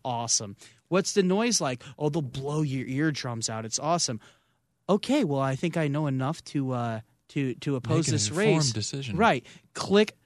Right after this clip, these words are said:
Speaker 1: "Thanks for calling Daytona International Raceway."
Speaker 2: <laughs>
Speaker 1: "Thanks for calling Mi-, thanks for calling Homestead Miami Speedway."
Speaker 2: There it is.
Speaker 1: Yeah.
Speaker 2: Th-, I was gonna say it's the Speedway, mostly.
Speaker 1: Yeah, they're
Speaker 2: Um, 'cause
Speaker 1: calling
Speaker 2: even, I mean, Daytona, I, I just really love the twenty-four hour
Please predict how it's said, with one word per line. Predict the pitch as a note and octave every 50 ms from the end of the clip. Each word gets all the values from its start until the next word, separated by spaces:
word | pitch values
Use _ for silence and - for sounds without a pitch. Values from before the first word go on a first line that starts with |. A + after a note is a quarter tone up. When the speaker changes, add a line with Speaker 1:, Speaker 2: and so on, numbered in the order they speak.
| _ _
Speaker 1:
"Thanks | - F3 E3 -
for | - F#3
calling | - - E3 D#3+ D3+ D3
Daytona | C3 C#3+ C3+ B2+ - - C3 B2 B2+
International | B2 A#2+ A#2+ A#2 A#2 A#2 A2+ A2 - - A#2+ A2 A2
Raceway." | A2 A2 A2 G#2+ - - - G#2+ G#2
Speaker 2:
<laughs> | A2
Speaker 1:
"Thanks | - - - - D3 - - - D#3 D3 - - G3 F#3+ -
for | - - G#3+
calling | - - - G3+ G3 G3 F#3 F3+ - - - C#3+ -
Mi-, | - D3+ D3+ D#3 D#3+ D#3+ D#3+ E3 E3 E3
thanks | - D#3+ D3+ C#3+ - G#3 -
for | - G3
calling | F3+ F#3 F#3 F3 E3+ D#3
Homestead | B2 D3+ D3 C#3+ C#3+ - - D3+ C3+ B2+
Miami | C3 B2+ A#2+ A#2+ A#2 A#2 A#2 A#2 A2
Speedway." | G#2 - - - C3 B2 A#2+ A#2 A2+ G#2 G#2 G#2+ G#2 - _
Speaker 2:
There | - G#2 G2
it | F#2 F2+
is. | F2 F2 - - _ -
Speaker 1:
Yeah. | D#3+ D#3
Speaker 2:
Th-, | A#2+ F#2+
I | G#2+
was | G#2 G2+ G#2+
gonna | G#2 F#2+
say | F2+ - G2+ F2+
it's | F2+ F2+ D#2+ G2 G2 F#2 -
the | - G2
Speedway, | - - - G#2 F#2 F2 E2+ F2 E2+ E2 D#2+ D#2+ - _
mostly. | - F#2 F2 F2 F2 - - E2+ D#2+ D#2+ E2+ - _
Speaker 1:
Yeah, | - G#3 G3 - D3
they're | C#3 G3 A3
Speaker 2:
Um, | - F#2+
'cause | - A#2 B2 A#2+ A#2+
Speaker 1:
calling | A#2 - - - - _ -
Speaker 2:
even, | - B2+ C3 A#2+ B2 A#2+ A#2 - -
I | A2
mean, | A#2+ A#2+ A2+ A2 G#2+ - - _ - B2+
Daytona, | A2 A#2+ A2+ A2 - C3+ D3+ D#3+ E3+ D3 A#2+ A2 G2+ G2 - - - _ _ _ _ _ _ _ _ _ _ _ _
I, | - A#2 A2 F#2 - _ -
I | G#2+ G#2+
just | F#2+ F2+ - -
really | - - - -
love | - - - -
the | -
twenty-four | - - - - A2 - - -
hour | - - - - -